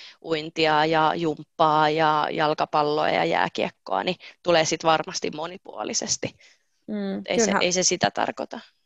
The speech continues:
Speaker 2: Niin, mon-, moni niinku fyysinen ominaisuus kuitenkin kehittyy tavallaan yhdenkin lajin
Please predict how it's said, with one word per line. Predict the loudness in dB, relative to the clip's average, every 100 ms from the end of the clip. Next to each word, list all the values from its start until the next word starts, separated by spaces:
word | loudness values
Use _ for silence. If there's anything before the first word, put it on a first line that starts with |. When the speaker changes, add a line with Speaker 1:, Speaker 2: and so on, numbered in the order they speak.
| -10
Speaker 2:
Niin, | -4 -2 -2 0
mon-, | 0 0 0
moni | 2 2 4
niinku | 2 0 -2 -2
fyysinen | 0 2 2 0 0 2
ominaisuus | 2 2 2 2 2 0 0
kuitenkin | 0 0 0 -2 -2
kehittyy | 2 4 2 -2 0 2 4
tavallaan | 2 2 4 4 2
yhdenkin | 0 0 0 0 0
lajin | 2 2 2 0